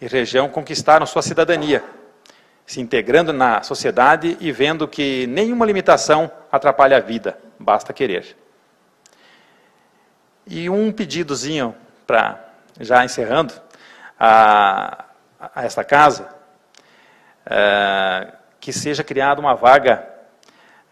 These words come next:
pra veículo reservado às pessoas com deficiência em frente à Câmara de Vereadores. É, hoje nós até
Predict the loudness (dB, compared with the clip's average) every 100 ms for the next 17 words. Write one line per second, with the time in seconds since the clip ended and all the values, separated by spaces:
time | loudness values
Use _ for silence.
0 | -20 _ _ -20 -6 -6 -4 -4 -6 -8
1 | -10 -12 -12 -6 -4 0 2 0 -2 -6
2 | -6 -6 -6 -6 -6 -4 -8 -8 -10 -10
3 | -14 -14 -8 -6 -6 -6 -4 -2 -4 -8
4 | -12 -20 _ _ _ _ _ _ _ _
5 | _ -20 -8 -2 2 4 2 2 -2 -8
6 | -14 _ _ _ -12 -6 -4 -2 -4 -6
7 | -12 -10 -2 0 2 0